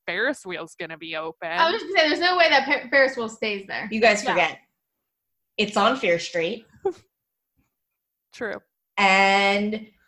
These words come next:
Speaker 3: there's no auditors or safety inspectors going on to Fear Street.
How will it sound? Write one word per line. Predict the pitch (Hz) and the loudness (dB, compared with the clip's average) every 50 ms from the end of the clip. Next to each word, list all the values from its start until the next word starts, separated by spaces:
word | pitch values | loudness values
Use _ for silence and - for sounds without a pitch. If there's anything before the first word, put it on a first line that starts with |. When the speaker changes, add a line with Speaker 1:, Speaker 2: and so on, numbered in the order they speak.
| _ _ _ _ _ _ | _ _ _ _ _ _
Speaker 3:
there's | 196 202 220 233 240 254 254 254 247 | -6 0 2 4 6 4 4 2 -2
no | 254 262 254 254 262 254 262 269 269 269 269 262 - - | -4 0 2 4 4 6 8 8 10 10 8 6 4 4
auditors | 233 233 240 254 262 269 254 262 269 262 262 262 254 254 - | 4 6 6 6 4 2 2 4 4 4 4 2 2 0 0
or | - 240 247 247 240 | 0 0 2 2 2
safety | 240 - 269 269 285 277 285 247 | 0 -2 -4 -4 -4 -4 -4 -4
inspectors | 226 208 - - 214 208 208 240 240 240 240 240 220 | -4 -4 -2 -2 -2 -2 0 -2 -2 -2 -2 -2 0
going | 226 254 254 269 277 269 | 2 4 6 6 6 6
on | 262 262 277 269 | 6 4 4 2
to | 269 | 0
Fear | 269 311 302 311 | -4 -4 -6 -4
Street. | 311 - - 185 175 165 160 - _ | -6 -4 -4 -2 -2 -2 -6 -8 _